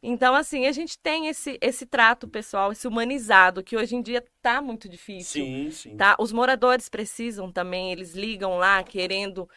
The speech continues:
Speaker 1: é, acabar com a vida do síndico, falar um monte. Aí a gente começa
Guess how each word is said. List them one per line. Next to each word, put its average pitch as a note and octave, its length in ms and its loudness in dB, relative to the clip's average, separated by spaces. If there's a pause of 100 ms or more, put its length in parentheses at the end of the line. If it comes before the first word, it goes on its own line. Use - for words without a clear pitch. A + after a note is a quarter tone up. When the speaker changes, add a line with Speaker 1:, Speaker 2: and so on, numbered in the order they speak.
(240)
Speaker 1:
é, F#3 240 -2
acabar F#3+ 640 4
com - 80 -10
a F3+ 40 -2
vida F3+ 220 -4
do E3 100 -10
síndico, - 520 -12
falar G#3 560 4
um F#3 60 -4
monte. F#3+ 500 -4
Aí G3+ 80 -4
a G3 40 -4
gente A3 220 -8
começa A#3 560 -2